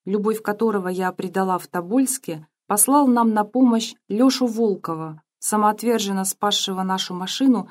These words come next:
от бесславных каникул в деревне Ярково. Вот почему эта история прежде всего про собаку. А еще она про людей, машины и немного про Тобольск, по улицам которого гуляет бродячий пес,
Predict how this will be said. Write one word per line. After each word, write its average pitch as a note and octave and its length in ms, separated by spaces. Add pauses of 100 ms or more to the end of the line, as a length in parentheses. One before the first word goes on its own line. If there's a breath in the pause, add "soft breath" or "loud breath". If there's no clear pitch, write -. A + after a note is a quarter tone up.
(160 loud breath)
от F3+ 140
бесславных A#3 760
каникул G#3 480
в F3 80
деревне F#3+ 640
Ярково. F3 800 (460)
Вот C#4+ 260
почему A3+ 600
эта G3+ 300
история A#3 540
прежде A#3 360
всего G#3+ 580 (200)
про G#3 140
собаку. F#3+ 720 (720)
А F#3+ 140
еще D4+ 280
она A3 380
про F#3 140
людей, C4+ 640
машины B3+ 680 (220)
и D#4+ 120
немного A#3+ 520
про A3+ 260
Тобольск, F#3+ 840 (260)
по F#3 80
улицам G#3 480
которого A#3 480
гуляет G#3 500
бродячий G3 480
пес, B3+ 440